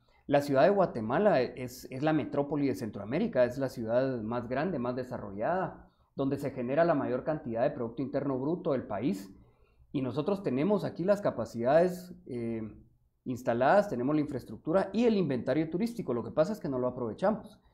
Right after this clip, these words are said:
La gente viene aquí a Guatemala, pero lo usa como puerto para salir a otros lugares. Aquí tenemos sitios arqueológicos, tenemos espacios verdes, tenemos museos,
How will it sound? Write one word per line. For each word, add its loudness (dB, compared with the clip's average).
La 0
gente 0
viene 4
aquí 2
a 8
Guatemala, 4
pero 4
lo 2
usa 2
como 0
puerto 4
para 4
salir 4
a 4
otros -2
lugares. 4
Aquí -2
tenemos 2
sitios 0
arqueológicos, -4
tenemos 2
espacios 0
verdes, -2
tenemos 2
museos, 0